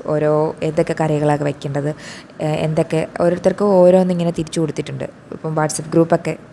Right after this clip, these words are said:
ക്രിയേറ്റ് ചെയ്ത് അതിന് വേണ്ടിയിട്ട്. അപ്പോൾ നമ്മൾ, ഏഹ്, ഓരോരുത്തർക്കും ഇങ്ങനെ ഓരോ ഡിഷ് എന്തൊക്കെയാണ് ഉണ്ടാക്കേണ്ടതെന്നുള്ള, ഏഹ്, ഇത് കൊടുത്തിട്ടുണ്ട്. അപ്പം നമ്മൾ അതുണ്ടാക്കിക്കൊണ്ട് എല്ലാവരും അങ്ങനെ ഉണ്ടാക്കി കൊണ്ടുവന്നിട്ട് അങ്ങനെ നമ്മളെല്ലാം കൂടെ ഒരുമിച്ചിരുന്ന് സദ്യയൊക്കെ കഴിക്കാമെന്നാണ് വിചാരിക്കുന്നത്.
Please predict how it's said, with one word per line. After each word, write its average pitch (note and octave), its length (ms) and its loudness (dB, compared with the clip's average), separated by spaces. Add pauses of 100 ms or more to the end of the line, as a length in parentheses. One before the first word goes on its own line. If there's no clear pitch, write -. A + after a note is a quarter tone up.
(180)
ക്രിയേറ്റ് D3 260 2
ചെയ്ത് C#3+ 200 4
അതിന് C#3+ 200 0
വേണ്ടിയിട്ട്. D3 400 -2 (580)
അപ്പോൾ E3+ 160 0
നമ്മൾ, E3 220 4 (480)
ഏഹ്, D#3 240 4
ഓരോരുത്തർക്കും E3+ 520 4 (460)
ഇങ്ങനെ E3 260 -2
ഓരോ D#3+ 420 4
ഡിഷ് C#3+ 300 0 (140)
എന്തൊക്കെയാണ് D#3+ 380 0
ഉണ്ടാക്കേണ്ടതെന്നുള്ള, C#3+ 680 -2 (480)
ഏഹ്, D#3 260 2
ഇത് D3 120 -2
കൊടുത്തിട്ടുണ്ട്. C#3+ 520 -2 (300)
അപ്പം - 160 -4
നമ്മൾ A#3 200 2
അതുണ്ടാക്കിക്കൊണ്ട് G3 680 0 (140)
എല്ലാവരും G3 320 4
അങ്ങനെ F3+ 220 0
ഉണ്ടാക്കി F3 240 -2
കൊണ്ടുവന്നിട്ട് E3+ 460 -2 (420)
അങ്ങനെ B3 220 0
നമ്മളെല്ലാം G#3 480 2
കൂടെ F#3 140 2
ഒരുമിച്ചിരുന്ന് E3+ 460 -2
സദ്യയൊക്കെ D#3+ 460 -2
കഴിക്കാമെന്നാണ് D#3 500 -2
വിചാരിക്കുന്നത്. C#3+ 600 -4